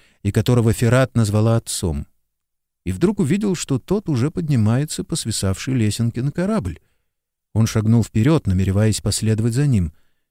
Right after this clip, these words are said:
но почувствовал, что цепкие пальцы Ферат крепко обхватили его запястье.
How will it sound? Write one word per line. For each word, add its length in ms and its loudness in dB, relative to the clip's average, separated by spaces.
но 140 2
почувствовал, 540 -2
что 220 -4
цепкие 520 -2
пальцы 440 -2
Ферат 400 0
крепко 440 0
обхватили 720 -4
его 160 0
запястье. 720 -4